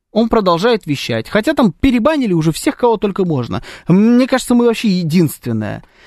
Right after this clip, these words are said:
э, информационная радиостанция с пророссийской точкой зрения, зрения, которая там продолжает свою, своё функционирование. Для меня это чудо чудесное.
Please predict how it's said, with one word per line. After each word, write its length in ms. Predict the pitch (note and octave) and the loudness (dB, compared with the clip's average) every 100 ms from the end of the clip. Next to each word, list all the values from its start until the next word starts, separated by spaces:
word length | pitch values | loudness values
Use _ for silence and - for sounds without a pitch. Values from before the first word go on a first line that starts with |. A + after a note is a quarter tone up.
| - - | -20 -6
э, 120 | D3 D#3 | 0 0
информационная 760 | E3 G#3 G#3 F#3+ G#3+ F3+ D#3 | 2 2 0 0 0 2 2
радиостанция 880 | D#3 D#3 F3 - C4 D4 - C#3 A#2+ | 0 2 0 0 0 0 -2 -4 -4
с 100 | - | 0
пророссийской 760 | G3 G3+ F#3+ - F#3 - D#3 | 0 2 0 -2 -4 -4 -4
точкой 340 | D3+ D#3+ - E3+ | -2 -2 0 0
зрения, 540 | F#3+ D4 D4 C3+ - - | 2 0 0 -2 -6 -4
зрения, 560 | E3 F3+ C#4+ D#4+ D#3+ | 0 2 2 2 0
которая 340 | C3+ D#3 G#3 F#3+ | 0 0 0 0
там 260 | F#3 G3 - | -2 -2 -6
продолжает 520 | F3+ F3 F3 G3+ G#3+ | -2 0 0 0 -2
свою, 560 | - E3 F3 F3 E3+ E3 | -2 0 0 0 -2 -6
своё 200 | E3 F3+ | -4 -2
функционирование. 680 | F3 D#3 - D3+ B2+ A2+ C3+ | -2 -4 -2 -2 0 -2 2
Для 120 | F3 | 2
меня 240 | A#3 D4 | 4 4
это 180 | D4 E3 | 2 -2
чудо 320 | - G3+ E3+ | -6 -6 -6
чудесное. 600 | C#3+ A#2+ C3 D2+ - C#2+ | -8 -10 -8 -8 -8 -10